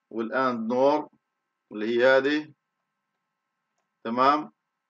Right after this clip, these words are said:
ف-، وعبرنا كمان عن النور أور اللي هاي نور أور.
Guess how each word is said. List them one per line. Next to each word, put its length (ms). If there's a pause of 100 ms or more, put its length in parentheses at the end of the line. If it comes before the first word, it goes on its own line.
ف-، 380
وعبرنا 600
كمان 380
عن 180
النور 340
أور 460 (240)
اللي 260
هاي 460 (1300)
نور 200
أور. 400